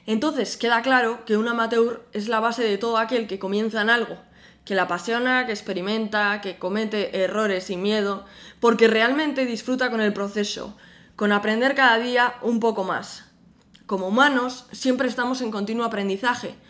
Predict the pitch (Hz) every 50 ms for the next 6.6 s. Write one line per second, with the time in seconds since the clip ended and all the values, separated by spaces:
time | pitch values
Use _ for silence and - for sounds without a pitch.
0 | - - - - - - - 208 202 - 240 254 254 254 240 254 262 262 247 240
1 | 247 - 226 - 247 240 240 240 233 240 240 247 226 214 214 220 208 226 220 233
2 | 233 220 - 220 226 214 202 208 - 185 180 170 180 - 190 180 185 185 156 113
3 | 101 - - - - - - - - - - 233 214 240 240 226 226 214 220 202
4 | 185 190 190 202 202 220 202 208 - - 269 262 254 262 208 202 202 208 - -
5 | 208 202 202 214 208 240 247 247 233 220 208 202 190 190 190 190 190 190 185 202
6 | 202 202 - - 208 202 214 240 294 320 -